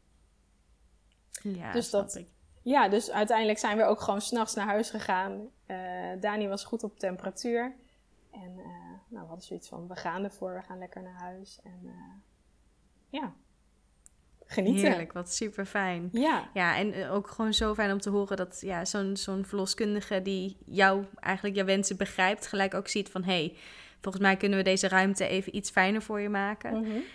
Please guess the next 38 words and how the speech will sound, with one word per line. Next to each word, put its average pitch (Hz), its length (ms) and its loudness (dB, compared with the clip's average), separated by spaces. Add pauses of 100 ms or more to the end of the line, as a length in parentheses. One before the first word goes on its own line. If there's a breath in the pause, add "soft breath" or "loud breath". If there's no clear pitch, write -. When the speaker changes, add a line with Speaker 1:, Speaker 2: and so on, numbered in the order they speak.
(260 loud breath)
Speaker 1:
En 196 160 2
daar 190 160 8
iets 185 140 0
mee 190 120 2
doet, 196 120 -4
dat 196 160 0
heeft 202 180 0
toch - 140 -4
ook 196 140 0
zo'n 202 220 2
impact 190 480 0
op 190 140 -6
hoe 196 120 0
Speaker 2:
Ja. 196 60 4
Speaker 1:
je 196 60 6
er 190 120 -2
dan 180 180 2
in 185 200 0
staat. 170 500 -2
En, 180 600 -6 (240)
ehm, 180 640 -4 (160)
ja, 170 260 2 (340)
super 214 360 2
jammer 190 280 4
dus 190 160 -2
dat 190 140 -2
er 202 80 -6
geen 190 180 2
draadloos 190 460 2
C 190 140 0
T 226 100 -2
G 190 280 0
was 185 300 2
en 190 80 -2
dat 185 140 -2
het 190 120 -8
dus 190 140 -2
toch, - 320 -4